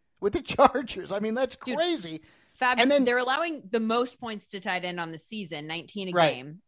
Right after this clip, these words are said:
Speaker 2: And then they're
Speaker 1: Yep.
Speaker 2: getting worse, not better. So in the last four, they're averaging twenty-four.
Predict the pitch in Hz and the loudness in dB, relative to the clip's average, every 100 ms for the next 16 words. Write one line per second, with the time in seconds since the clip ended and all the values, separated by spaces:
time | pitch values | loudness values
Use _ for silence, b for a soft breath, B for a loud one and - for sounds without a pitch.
0 | - 202 214 220 226 226 208 220 220 180 | -14 -12 -4 -2 0 0 2 2 0 -6
1 | 160 202 180 - - 190 190 151 180 156 | -6 -4 -4 -6 -10 -6 -6 -4 -6 -6
2 | 117 - 185 185 180 196 220 - 269 269 | -8 -6 -6 -4 -4 -2 -4 -8 -4 -2
3 | 190 165 165 175 170 - 175 165 - 175 | -2 -4 -6 -10 -14 -10 -10 -10 -8 -6